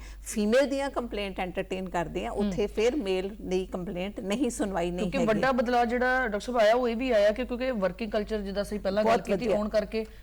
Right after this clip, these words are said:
Speaker 2: ਸਾਡੇ ਘਰਾਂ ਦੇ ਵਿੱਚ ਸਿੰਗਲ ਫੈਮਿਲੀਜ਼ ਹੋ ਗਈਆਂ। normally ਅਸੀਂ ਘਰਾਂ ਦੇ ਵਿੱਚ ਮਾਈਨਰ ਜਿਹੜੇ ਚਾਈਲਡ ਨੇ, ਮੇਲ ਚਾਹੇ ਫੀਮੇਲ, ਉਹ helping, as a helping hand ਰੱਖੇ ਹੋਏ ਆ।
Speaker 1: ਬਿਲਕੁਲ,
Speaker 2: ਤੇ
Speaker 1: ਬਿਲਕੁਲ।
Speaker 2: ਉਹਦੇ ਨਾਲ ਇਹ ਚੀਜ਼ਾਂ ਜਿਹੜੀਆਂ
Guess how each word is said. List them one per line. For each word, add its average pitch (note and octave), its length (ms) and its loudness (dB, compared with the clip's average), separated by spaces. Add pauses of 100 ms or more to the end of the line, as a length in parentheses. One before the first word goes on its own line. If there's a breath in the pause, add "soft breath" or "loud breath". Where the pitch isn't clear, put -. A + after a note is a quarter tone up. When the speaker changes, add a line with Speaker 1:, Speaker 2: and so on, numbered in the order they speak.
(120)
Speaker 2:
ਸਾਡੇ G#3 180 2
ਘਰਾਂ G#3+ 240 2
ਦੇ G#3 100 0
ਵਿੱਚ G#3 120 -4
ਸਿੰਗਲ G#3 260 -2
ਫੈਮਿਲੀਜ਼ G3 500 -2
ਹੋ F#3 120 -2
ਗਈਆਂ। G3+ 240 0
normally B3 480 0
ਅਸੀਂ A3+ 160 -4
ਘਰਾਂ G3+ 220 -2
ਦੇ G3 120 -4
ਵਿੱਚ G3+ 300 -4 (340 loud breath)
ਮਾਈਨਰ G#3 320 0
ਜਿਹੜੇ G#3 220 -2
ਚਾਈਲਡ F#3+ 320 -2
ਨੇ, G3 140 -4
ਮੇਲ G3 240 -2
ਚਾਹੇ G#3 180 -2
ਫੀਮੇਲ, G#3 280 -4
ਉਹ G#3 100 -2
helping, A3 360 -2
as G#3+ 320 -2
a A3 80 2
helping A#3+ 320 0
hand G#3+ 140 0
ਰੱਖੇ F#3+ 220 0
ਹੋਏ F3 180 -2
ਆ। - 20 4
Speaker 1:
ਬਿਲਕੁਲ, G3+ 280 -2
Speaker 2:
ਤੇ - 100 -12
Speaker 1:
ਬਿਲਕੁਲ। G3 220 -4
Speaker 2:
ਉਹਦੇ D4 160 0
ਨਾਲ C#4+ 160 0
ਇਹ C4+ 60 0
ਚੀਜ਼ਾਂ A3 260 -2
ਜਿਹੜੀਆਂ G3+ 260 -2